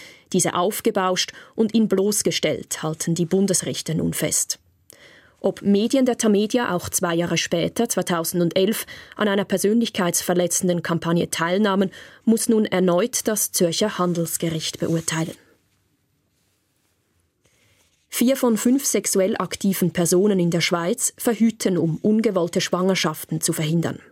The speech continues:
Das zeigt der erste Verhütungsbericht des Schweizerischen Gesundheitsobservatoriums. Befragt wurden Personen im Alter zwischen fünfzehn und neunundvierzig Jahren. Am häufigsten würden sie dazu Kondome oder die Pille verwenden.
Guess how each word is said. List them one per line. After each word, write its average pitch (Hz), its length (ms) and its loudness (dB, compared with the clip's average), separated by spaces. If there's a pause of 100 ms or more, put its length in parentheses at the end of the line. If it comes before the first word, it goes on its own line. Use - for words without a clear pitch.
(180)
Das 156 140 -4
zeigt 165 240 -4
der - 80 0
erste 185 300 0
Verhütungsbericht 202 880 0 (280)
des 156 120 2
Schweizerischen 180 640 0
Gesundheitsobservatoriums. 165 1600 0 (580)
Befragt 165 400 -2
wurden 226 200 2
Personen 196 400 2
im 190 100 2
Alter 190 420 0
zwischen 185 300 0
fünfzehn 220 540 2
und 175 300 0
neunundvierzig 165 760 0
Jahren. 165 340 -2 (680)
Am 170 140 -2
häufigsten 226 600 2
würden 220 200 2
sie 214 120 2
dazu 175 320 -2
Kondome 175 640 2
oder 190 160 2
die 180 140 -2
Pille 202 280 2
verwenden. 143 560 -2